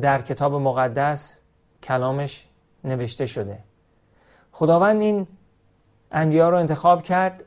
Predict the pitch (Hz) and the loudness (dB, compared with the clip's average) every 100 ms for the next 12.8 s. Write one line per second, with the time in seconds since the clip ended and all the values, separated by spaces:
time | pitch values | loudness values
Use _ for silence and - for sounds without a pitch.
0 | _ - 143 143 147 147 156 180 170 - | _ -10 -4 -2 0 -2 -4 -6 -8 -6
1 | 139 143 170 165 160 151 156 131 147 165 | -4 -2 -2 -2 -4 -4 -4 -2 0 0
2 | 180 - 147 143 139 156 160 143 147 135 | -2 -6 -8 -4 -2 0 2 0 -2 -2
3 | 135 135 135 143 160 160 139 139 151 147 | 0 0 -2 -4 -4 -4 -4 -4 -6 -4
4 | 156 139 123 151 165 160 170 135 120 - | -4 -4 -4 -6 -2 2 4 2 0 -2
5 | 131 135 131 139 - - - _ _ _ | -4 0 0 0 -2 -20 -20 _ _ _
6 | 143 151 151 175 202 196 151 160 147 143 | 2 2 4 4 2 0 2 4 4 2
7 | 170 190 196 190 180 180 165 160 175 180 | 2 2 0 0 -2 0 0 0 -2 0
8 | 190 185 185 165 151 147 165 185 160 196 | -2 -2 -4 -2 0 0 0 0 0 0
9 | 190 - _ - 151 165 190 185 - _ | -4 -10 _ -2 0 2 0 -2 -10 _
10 | _ - 156 156 156 160 190 156 127 165 | _ 0 2 4 4 2 0 -2 -2 -2
11 | 160 147 143 135 170 160 127 147 143 151 | 0 -2 -2 -2 0 0 2 0 2 0
12 | 175 196 180 147 151 143 104 | 0 0 0 -2 -2 -2 -4